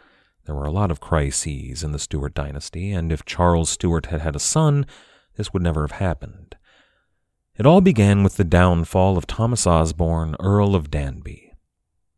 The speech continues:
Danby had raised himself up to become the top advisor to King Charles the Second.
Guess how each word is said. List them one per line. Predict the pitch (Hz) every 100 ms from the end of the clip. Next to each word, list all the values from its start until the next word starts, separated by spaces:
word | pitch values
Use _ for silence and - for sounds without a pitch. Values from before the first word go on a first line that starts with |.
| _ -
Danby | 98 143 185 170
had | 120 87
raised | 85 95 90
himself | 87 82 - 78 -
up | 78 -
to | -
become | 80 85
the | 80
top | - - 135
advisor | 131 95 85 82 73 65 62
to | -
King | 90 78
Charles | - 71 65 65
the | -
Second. | - 71 - -